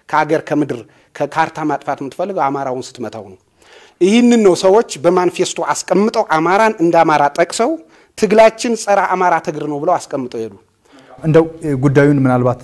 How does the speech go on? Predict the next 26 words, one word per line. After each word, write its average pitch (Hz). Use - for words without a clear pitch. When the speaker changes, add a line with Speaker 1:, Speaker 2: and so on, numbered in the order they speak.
Speaker 2:
እንደ፣ 123
እንደ 123
መነሻ 123
ዶክተር 120
Speaker 1:
እ፣ -
እ። 208
Speaker 2:
በቃሉ 131
ጠቅሰውታልና 131
አሁን 175
መቀጠሉ 160
ምክንያቱ 131
ምንድን 107
ነው? 107
ወደ 117
ነጥቡ 123
እንምጣ። 113
Speaker 1:
መቀጠሉ 196
የመጣ 180
አሁን 185
እንዲቀጥል 208
ያደረገው 202
ችግር 202
አድራሹ 196
ሳይሆን 196
ችግር 185
አድራሾች 185